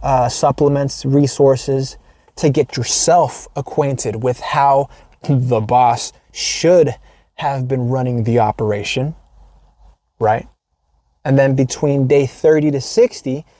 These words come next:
is measurements, taking metrics, exactly what's been going right, what's been going wrong, strengths and weaknesses, a swot analysis, if you will.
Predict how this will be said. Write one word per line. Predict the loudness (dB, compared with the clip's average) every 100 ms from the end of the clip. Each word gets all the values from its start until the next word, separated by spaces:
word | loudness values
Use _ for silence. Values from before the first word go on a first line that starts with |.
| _ _ -4
is | 0 0 -2 -8 _ -4
measurements, | 0 2 2 2 2 2 -4 -12 -14 _ _ _ _ _ _ -2
taking | -2 2 2
metrics, | 2 0 0 -2 -2 -14 -14 _ _ _ _ _ _ _ 0
exactly | 2 4 4 2 0
what's | 2 2 0
been | -2 0
going | 2 0 -2
right, | 0 0 0 -6 -20 -20 -4
what's | -2 -2 -2
been | -4 -2
going | 0 0 -2 0
wrong, | 0 0 -4
strengths | -10 -4 -2 -2 -8 -12
and | -8 -2
weaknesses, | -2 -2 -8 -6 -6 -8 -18 _ _ _ -16
a | -10
swot | -2 2 2 0 -4
analysis, | -6 -2 -2 -2 -4 -8 -8 -10
if | -10 -6
you |
will. | 0 0 0